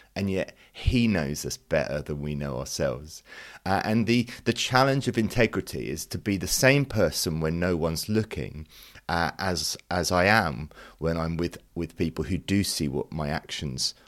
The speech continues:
are, my words are. Uh, and, you know, we've, we've seen the, the, the,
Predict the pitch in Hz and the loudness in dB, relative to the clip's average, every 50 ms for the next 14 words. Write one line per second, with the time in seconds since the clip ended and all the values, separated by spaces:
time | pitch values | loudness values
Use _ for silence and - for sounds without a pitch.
0 | _ _ 82 80 73 73 73 73 73 76 76 73 78 85 78 78 73 67 - - | _ _ 2 2 2 2 0 0 0 0 0 0 0 0 0 0 -2 -4 -6 -8
1 | - - _ - 76 73 64 64 64 64 - _ _ - - - - - - - | -10 -8 _ -4 -4 -4 -4 -4 -8 -12 -18 _ _ -20 -20 -20 -20 -20 -20 -18
2 | - - 95 92 92 92 - - - 107 110 110 110 - - - - - - - | -8 -4 0 0 2 2 0 0 0 2 2 4 2 0 -2 -8 -12 -14 -4 0
3 | 120 131 131 127 127 123 127 135 123 131 - - - 113 120 113 - - - 143 | 2 6 6 8 8 8 8 6 6 4 0 -4 0 2 2 4 4 6 6 6
4 | 139 131 127 120 120 110 110 110 - 90 117 107 101 92 - - - 98 98 90 | 6 6 6 6 6 6 4 4 4 2 2 4 4 2 0 0 2 2 2 2